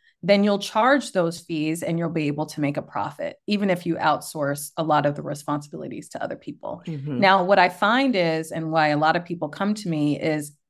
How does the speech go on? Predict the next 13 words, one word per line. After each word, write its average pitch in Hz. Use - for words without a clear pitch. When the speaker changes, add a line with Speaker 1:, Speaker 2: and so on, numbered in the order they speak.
Speaker 1:
they 196
don't 233
know 196
what 165
the 165
standard 151
is 147
'cause 180
they 185
don't 180
do 170
the 160
research. 165